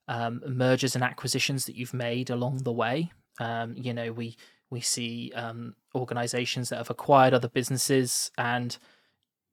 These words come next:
you know, uh, to start off with, you know, they don't, um, you know,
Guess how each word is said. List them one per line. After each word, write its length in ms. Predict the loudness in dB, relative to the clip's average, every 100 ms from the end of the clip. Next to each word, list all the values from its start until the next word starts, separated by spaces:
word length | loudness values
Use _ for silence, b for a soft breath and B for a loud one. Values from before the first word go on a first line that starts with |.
| _
you 120 | -6
know, 160 | -4 -4 0
uh, 80 | 0
to 140 | 2
start 340 | 4 6 6 6
off 220 | 2 2
with, 340 | 0 0 -4 _ _ _ _ _ -10
you 140 | -6
know, 100 | -6
they 180 | -2 0
don't, 600 | 2 2 0 -6 -8 -8 _ _ -6
um, 280 | -4 -4 -8 -20 _ _ _ _ _ _ _ _ _ _ -18 -14
you 180 | -8
know, 100 | -4